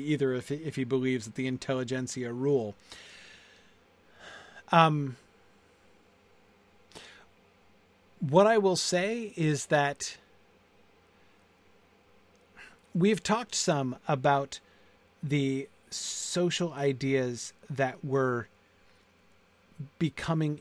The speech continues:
increasingly dominant in English society in the nineteen thirties.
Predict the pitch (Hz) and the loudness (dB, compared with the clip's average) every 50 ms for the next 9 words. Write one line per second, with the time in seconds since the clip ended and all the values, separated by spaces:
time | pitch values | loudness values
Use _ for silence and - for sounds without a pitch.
0 | - 185 156 147 139 - - - - 156 151 143 - - 143 139 135 131 131 131 | -6 -4 -4 -4 -4 -6 -10 -8 -6 -4 -4 -4 -4 -4 -4 -2 -2 -2 -2 -4
1 | 120 117 113 139 127 123 123 123 123 123 127 135 135 - - - - - _ _ | -4 -6 -6 -4 -4 -4 -4 -4 -6 -6 -8 -10 -14 -16 -20 -20 -20 -20 _ _
2 | _ _ _ _ - - 147 139 135 127 127 127 123 120 113 - - _ _ _ | _ _ _ _ -8 -4 -2 -2 -2 -2 -2 -4 -4 -6 -8 -12 -16 _ _ _
3 | _ _ _ - _ - 170 156 151 139 135 131 - - 139 - - 156 135 127 | _ _ _ -20 _ -2 2 2 4 4 2 0 0 -4 -6 -4 -2 -2 -2 -2
4 | 123 117 120 120 120 120 117 117 117 117 123 131 - - 120 113 110 113 - - | -2 -2 -4 -4 -4 -4 -4 -4 -4 -6 -8 -10 -10 -10 -8 -6 -6 -8 -8 -10
5 | 110 101 95 - - - - - - | -10 -10 -10 -14 -16 -16 -16 -16 -16